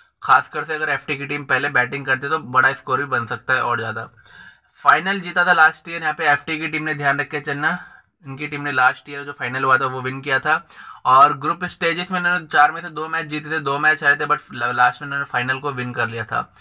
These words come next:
तो फाइनल विनर डिफेंडिंग चैंपियन है, ध्यान रख के चलना, स्ट्रॉन्ग टीम है। बैटिंग ऑर्डर क्या रह सकता है यहाँ पे, ये रहेगा आमिर शरीफ आपको ओपनिंग करते हुए नजर आएगा, जो कि इनकी इंटरनेशनल टीम का प्लेयर भी है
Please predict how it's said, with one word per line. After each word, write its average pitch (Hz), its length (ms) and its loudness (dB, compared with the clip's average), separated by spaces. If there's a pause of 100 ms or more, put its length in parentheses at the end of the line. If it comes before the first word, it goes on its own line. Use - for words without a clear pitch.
(480)
तो 139 140 -4
फाइनल 147 380 0
विनर 160 160 -2
डिफेंडिंग 147 520 -2
चैंपियन 156 340 0
है, 147 80 -4
ध्यान 139 220 2
रख 135 100 -4
के 151 80 -4
चलना, 147 240 -4
स्ट्रॉन्ग 127 460 0
टीम 120 180 -6
है। 110 180 -8 (340)
बैटिंग 170 340 0
ऑर्डर 175 180 2
क्या 160 260 2
रह 160 80 2
सकता 160 280 -10
है 160 60 -6
यहाँ 151 180 -2
पे, 160 80 -4
ये 151 140 0
रहेगा 151 280 2
आमिर 139 320 4
शरीफ 156 320 -6
आपको 143 360 0
ओपनिंग 160 320 -10
करते 160 220 2
हुए 151 120 0
नजर 147 260 0
आएगा, 147 220 0
जो 139 180 -8
कि 160 240 -12 (400)
इनकी 147 220 -10
इंटरनेशनल 156 640 -2
टीम 160 180 -10
का 156 100 -6
प्लेयर 143 300 -2
भी 156 220 -4
है 175 180 0